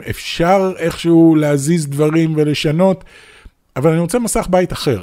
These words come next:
עזבו, הקונספט הזה לא עובד לי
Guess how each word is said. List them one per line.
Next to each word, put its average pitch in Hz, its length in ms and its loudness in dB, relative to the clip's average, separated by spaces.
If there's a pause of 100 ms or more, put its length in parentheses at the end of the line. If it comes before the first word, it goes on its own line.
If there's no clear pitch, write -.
עזבו, 139 300 -2
הקונספט 196 460 -2
הזה 202 280 2 (420)
לא 156 300 2 (100)
עובד 156 320 0
לי 165 200 0